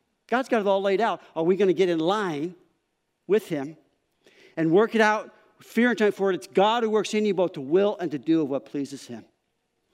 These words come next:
I almost say, how can you lose? God who spared not his own son, but delivered him up for us all, how shall he not with him freely give us all things? Who shall bring a charge against God's elect? It's God who justifies.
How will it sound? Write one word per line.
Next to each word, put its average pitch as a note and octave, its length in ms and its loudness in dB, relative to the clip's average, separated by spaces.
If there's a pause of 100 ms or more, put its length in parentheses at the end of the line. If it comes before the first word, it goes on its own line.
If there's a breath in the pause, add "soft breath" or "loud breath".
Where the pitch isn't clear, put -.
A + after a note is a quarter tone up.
(320 soft breath)
I A3 140 -2
almost E3+ 300 -2
say, E3+ 100 -6
how F#3 200 -4
can G3 200 -8
you E3+ 140 0
lose? D3+ 640 -8 (1800 soft breath)
God G#3 220 4
who G3 80 -4
spared G#3+ 320 0
not G3+ 140 0
his E3 120 -2
own F#3+ 200 0
son, G3+ 280 -2
but E3+ 100 -6
delivered F3 200 -2
him F3+ 80 -6
up - 60 -20
for F3+ 160 -4
us D#3+ 100 -14
all, E3 160 -4
how D3+ 220 -6
shall E3 160 -10
he D#3 80 -4
not D3 180 -4
with D#3 220 -6
him D3 160 -8
freely C#3+ 320 -8
give C3+ 180 -8
us C#3 140 -12
all C3+ 160 -8
things? D#3 280 -14 (220 soft breath)
Who A3 140 -4
shall G#3 160 -4
bring G3+ 160 -2
a F#3+ 40 0
charge G3 320 -2
against F#3+ 280 -6
God's G3+ 260 -4
elect? G3+ 220 -4
It's E3 100 -8
God F#3 220 0
who G#3 80 -6
justifies. G#3 640 -4